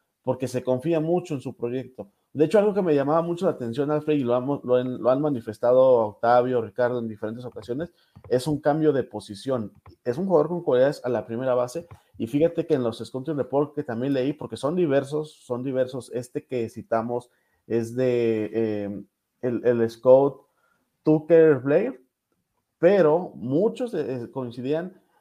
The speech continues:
en que un, un ajuste o un cambio de posición a la primera base le quitaría una cierta presión.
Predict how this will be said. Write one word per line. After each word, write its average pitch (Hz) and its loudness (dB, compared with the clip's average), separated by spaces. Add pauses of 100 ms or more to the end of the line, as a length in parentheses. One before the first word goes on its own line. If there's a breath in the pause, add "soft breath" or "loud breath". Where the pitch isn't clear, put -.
(120 soft breath)
en 117 -10
que 123 -2
un, 156 -2
un 165 -4
ajuste 170 -2
o 117 -2
un 151 -6
cambio 165 -4
de 139 -4
posición 143 -12
a 147 -4
la 127 -6
primera 131 -6
base 131 -4 (160)
le 117 -2
quitaría 120 0
una 143 -4
cierta 151 -4
presión. 147 0